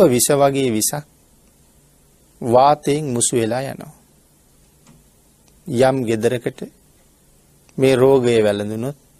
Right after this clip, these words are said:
ඉස්සරලාම ඒ ගෙදර ඉන්න කුඩා කුඩා සත්තු මැරෙනවා.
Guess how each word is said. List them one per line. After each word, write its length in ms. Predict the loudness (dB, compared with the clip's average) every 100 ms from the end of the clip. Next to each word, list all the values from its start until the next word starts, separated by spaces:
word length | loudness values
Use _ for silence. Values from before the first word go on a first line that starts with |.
| _ _ _ _ _ _ _ _
ඉස්සරලාම 760 | -2 0 4 4 4 2 2 0 -4
ඒ 200 | -2 -2
ගෙදර 300 | -2 -4 -4
ඉන්න 300 | -4 -6 -8 -14 -20 _ _ _ _ _ _ _ _
කුඩා 360 | 0 4 4 4
කුඩා 300 | 0 0 0
සත්තු 320 | -2 -4 -6 -8
මැරෙනවා. 440 | -6 -8 -14 -20